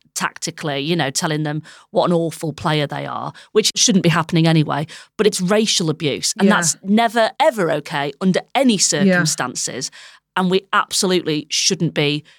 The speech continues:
Speaker 1: giving it any room to grow
Speaker 2: A hundred
Speaker 1: in the women's
Speaker 2: percent.
Speaker 1: game.
Speaker 2: A hundred percent. And I also think it's worth noting, you saying getting abuse from the fans. I also wonder how many people that were writing that abuse are actual fans of the women's game.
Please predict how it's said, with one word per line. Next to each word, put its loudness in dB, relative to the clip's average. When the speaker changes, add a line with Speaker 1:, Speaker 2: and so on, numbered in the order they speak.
Speaker 1:
giving 0
it -6
any 0
room -4
to -10
grow -6
Speaker 2:
A -14
hundred -2
Speaker 1:
in 0
the -2
women's -2
Speaker 2:
percent. -16
Speaker 1:
game. -20
Speaker 2:
A -20
hundred -6
percent. -4
And 4
I 4
also 0
think 0
it's -4
worth 2
noting, 0
you 6
saying 2
getting 4
abuse 4
from 0
the 4
fans. -2
I 4
also 6
wonder 4
how 2
many 0
people -2
that 2
were 8
writing 4
that 4
abuse 2
are 4
actual 2
fans 2
of -14
the -2
women's 2
game. -4